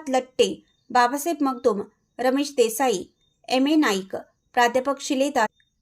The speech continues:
नवीनजन कांबळे, सागर कांबळे, पुंडलिक कांबळे, तुकाराम कोळी, डॉक्टर चंद्रकांत डावरे,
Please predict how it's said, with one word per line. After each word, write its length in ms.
नवीनजन 580
कांबळे, 560
सागर 380
कांबळे, 580
पुंडलिक 460
कांबळे, 480
तुकाराम 380
कोळी, 400
डॉक्टर 240
चंद्रकांत 680
डावरे, 580